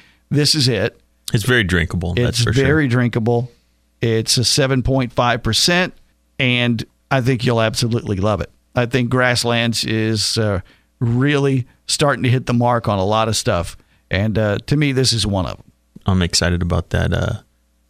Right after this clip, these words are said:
Speaker 2: that Guava Gold.
Speaker 1: That Guava Gold, which now I, uh, need to go back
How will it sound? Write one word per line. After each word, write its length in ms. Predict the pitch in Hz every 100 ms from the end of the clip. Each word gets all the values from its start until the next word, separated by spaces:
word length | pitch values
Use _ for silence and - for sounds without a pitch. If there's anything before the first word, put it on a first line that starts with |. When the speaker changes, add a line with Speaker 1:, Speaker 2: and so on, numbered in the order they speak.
| _
Speaker 2:
that 220 | 92 82
Guava 280 | - 82 85
Gold. 380 | 82 82 85 87
Speaker 1:
That 160 | 98 110
Guava 380 | 120 131 123
Gold, 440 | 113 117 127 104 73
which 240 | 98 -
now 200 | 131 120
I, 240 | 123 120 113
uh, 220 | 110 110
need 220 | 117 123
to 60 | 120
go 120 | 107
back 300 | 120 143